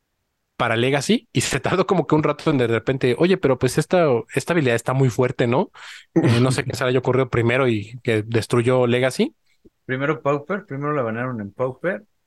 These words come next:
Speaker 2: s-, saltó a Legacy, hizo
Speaker 1: Y
Speaker 2: estragos en
Speaker 1: destruyó
Speaker 2: Legacy,
Speaker 1: Legacy.
Speaker 2: destruyó
Speaker 1: Ujú.
Speaker 2: Legacy, la ba-,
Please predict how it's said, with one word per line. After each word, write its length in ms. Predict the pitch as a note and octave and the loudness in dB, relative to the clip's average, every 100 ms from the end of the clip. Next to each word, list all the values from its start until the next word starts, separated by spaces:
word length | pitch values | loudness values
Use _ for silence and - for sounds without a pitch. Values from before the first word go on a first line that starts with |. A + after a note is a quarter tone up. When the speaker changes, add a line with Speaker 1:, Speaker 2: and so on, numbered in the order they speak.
| _ | _
Speaker 2:
s-, 200 | - - - - | -20 -20 -20 -20
saltó 420 | - B2+ G#2 B2 | -12 -12 -6 -2
a 20 | C3 | -2
Legacy, 520 | C3 C3 - F#3 G#3 _ _ _ _ _ _ _ | -2 -6 -6 -12 -12 _ _ _ _ _ _ _
hizo 220 | C#3 B2+ | -10 -2
Speaker 1:
Y 60 | C#3 | -2
Speaker 2:
estragos 440 | A#2 B2+ C3+ D3 | 0 0 0 -2
en 40 | C3 | -2
Speaker 1:
destruyó 400 | A#2+ C#3 A2 C3 | -2 0 0 2
Speaker 2:
Legacy, 0 | |
Speaker 1:
Legacy. 420 | F3 E3+ A3 - - | 2 0 -2 -8 -10
Speaker 2:
destruyó 260 | F#2 B2 A#2+ | -6 -2 0
Speaker 1:
Ujú. 40 | |
Speaker 2:
Legacy, 360 | C#3 D3+ D#3+ F3 - | 0 -2 -2 -10 -12
la 160 | - A2 | -4 -2
ba-, 160 | G2+ | -2